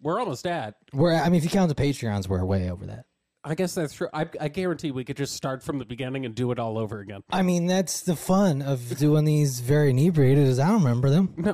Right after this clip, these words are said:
Speaker 1: it's all the fucking, it's all the
Speaker 2: Especially with,
Speaker 1: same.
Speaker 2: especially with Carrie. Like, David says shit that's so wild, like, you can't forget it.
Speaker 1: Yeah.
Speaker 2: Carrie's, like, just says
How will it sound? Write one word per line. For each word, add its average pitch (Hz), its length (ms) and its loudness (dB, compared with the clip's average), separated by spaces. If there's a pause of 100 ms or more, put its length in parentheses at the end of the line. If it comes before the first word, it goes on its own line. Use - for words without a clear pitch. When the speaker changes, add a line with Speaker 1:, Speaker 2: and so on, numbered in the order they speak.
Speaker 1:
it's 127 160 -4
all 175 140 0
the 160 100 -4
fucking, 156 340 -6
it's 180 200 2
all 285 60 6
the - 60 6 (100)
Speaker 2:
Especially 320 60 6
with, 247 100 6
Speaker 1:
same. 131 240 -4
Speaker 2:
especially 277 500 2
with 254 180 2
Carrie. 147 360 2
Like, 135 260 0
David 233 400 2
says 175 420 2 (220)
shit 185 300 0
that's 151 220 2
so 165 200 2
wild, 135 460 4
like, 127 180 0
you 139 80 -8
can't 123 380 -6
forget 104 360 -2
it. 127 300 -2
Speaker 1:
Yeah. 143 160 0 (720)
Speaker 2:
Carrie's, 226 460 4
like, 180 200 4
just 139 260 0 (640)
says 156 320 2